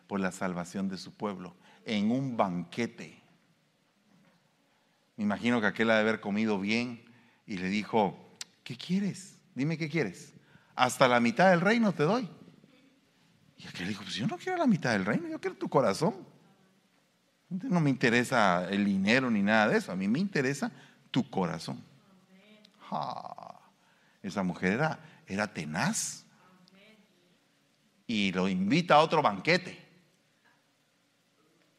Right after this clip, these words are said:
O sea, mire qué complaciente era. Y hay mujeres que cuando el hombre llega a la casa,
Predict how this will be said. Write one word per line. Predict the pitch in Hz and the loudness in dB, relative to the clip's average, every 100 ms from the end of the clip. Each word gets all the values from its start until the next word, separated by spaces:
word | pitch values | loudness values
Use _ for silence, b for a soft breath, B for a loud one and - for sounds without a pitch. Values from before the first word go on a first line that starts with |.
| 170 | -20
O | - | -18
sea, | - 82 76 - _ _ _ _ _ _ _ b b _ - | -12 -10 -10 -16 _ _ _ _ _ _ _ b b _ -8
mire | 98 101 139 | -2 -2 -2
qué | 160 151 | -4 -4
complaciente | 156 - 147 131 143 139 143 151 | -4 -4 -6 -4 -6 -6 -8 -10
era. | 175 - - _ _ _ 285 285 - _ _ _ _ _ _ _ _ b b b _ _ _ - | -10 -16 -20 _ _ _ -20 -20 -20 _ _ _ _ _ _ _ _ b b b _ _ _ -10
Y | 95 | 0
hay | 113 | 2
mujeres | 139 135 143 160 151 | 2 0 0 0 0
que | 123 | -4
cuando | 113 104 | -2 0
el | 104 | 2
hombre | 131 151 143 | 0 0 0
llega | 147 151 | 2 2
a | |
la | 127 - | 0 2
casa, | 147 160 143 | 0 0 -6